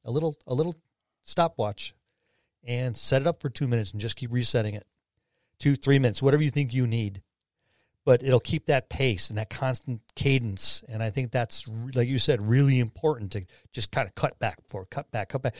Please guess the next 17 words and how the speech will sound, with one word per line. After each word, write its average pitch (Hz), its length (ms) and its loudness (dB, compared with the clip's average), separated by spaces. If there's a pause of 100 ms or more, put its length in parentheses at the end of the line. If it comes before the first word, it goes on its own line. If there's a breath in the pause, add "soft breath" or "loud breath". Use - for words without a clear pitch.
(160 loud breath)
So - 140 0
they 160 100 6
can 139 260 0
try 190 220 0
to 214 80 2
formulate 160 480 2
a 131 60 -2
plan. 147 640 0 (920)
And 127 320 2
just 180 320 4
as 185 160 -2
that 175 200 2
plan 175 280 0
is 123 120 0
germinating, 113 800 0
now 117 220 0
hopefully 113 920 -4